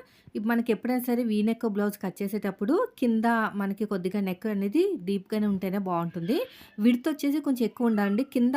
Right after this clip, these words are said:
పెట్టుకోమను విడ్త్ అనేది, వీ షేప్ కదా, పైనే పెట్టుకుంటాం. మామూలుగా రెండుంపావు తీసుకుంటే రెండున్నర,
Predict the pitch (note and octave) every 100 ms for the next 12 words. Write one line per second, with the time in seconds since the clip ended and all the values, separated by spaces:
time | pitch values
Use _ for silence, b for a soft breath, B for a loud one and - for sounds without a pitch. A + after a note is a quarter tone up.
0 | C#4+ C#4+ A3+ - A3+ G3 F3+ F3+ F3+ G#3
1 | F#3 E3+ G3+ G3+ A3+ - G3+ D4 A4+ -
2 | G3+ G#3 A#3 G3 - F3+ G#3+ C#4+ G#3+ G#3
3 | A3 A3+ G#3 G3+ G3 G3 G3 F#3+ A3 G#3
4 | F#3+ F3+ F#3+ F#3